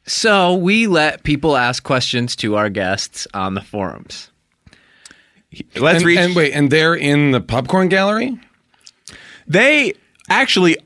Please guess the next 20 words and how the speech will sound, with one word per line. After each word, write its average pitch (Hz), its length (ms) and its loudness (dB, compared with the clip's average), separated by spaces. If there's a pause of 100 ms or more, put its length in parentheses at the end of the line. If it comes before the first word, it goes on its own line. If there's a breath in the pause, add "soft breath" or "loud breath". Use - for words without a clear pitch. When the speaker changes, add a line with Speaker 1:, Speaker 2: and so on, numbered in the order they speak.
Speaker 2:
are 233 420 4
the 123 120 -2
popcorn 98 600 0
gallery. 90 240 0
Speaker 1:
They 202 140 2
are 202 240 2
the 180 100 -2
popcorn 104 540 -4
gallery. 92 500 0
Speaker 3:
Cool. - 20 -2
So 165 160 0
is 156 140 2
this 170 180 0
like 143 200 0
a, 127 240 2
is 139 120 0
this 131 140 0
an 139 80 2
online 127 400 -2
thing? 196 360 -4